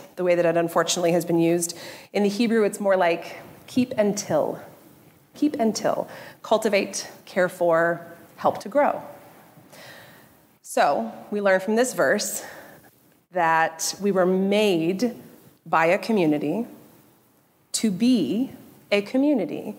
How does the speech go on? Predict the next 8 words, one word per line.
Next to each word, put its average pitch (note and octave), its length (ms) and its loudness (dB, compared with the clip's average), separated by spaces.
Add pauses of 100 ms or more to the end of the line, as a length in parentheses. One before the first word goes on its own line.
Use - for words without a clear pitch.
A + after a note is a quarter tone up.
(640)
in A3+ 100 0
order A3+ 220 2
to B3 160 -2
care C#4 460 -2
for - 560 -6 (560)
the G#3 100 0
global G#3 880 0 (340)
community. C4 600 -2